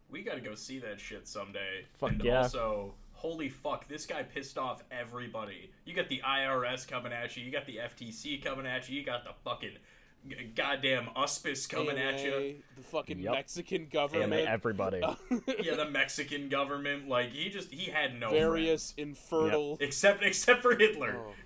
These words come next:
Speaker 1: He had a
Speaker 2: Except for
Speaker 1: friend in
Speaker 2: Hitler.
Speaker 1: Hitler.
Speaker 2: But he never even got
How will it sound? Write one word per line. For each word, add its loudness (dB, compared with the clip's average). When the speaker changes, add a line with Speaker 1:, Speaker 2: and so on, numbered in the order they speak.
Speaker 1:
He -2
had 2
a -
Speaker 2:
Except 8
for 8
Speaker 1:
friend 10
in 6
Speaker 2:
Hitler. 4
Speaker 1:
Hitler. -6
Speaker 2:
But 10
he 6
never 8
even 4
got 2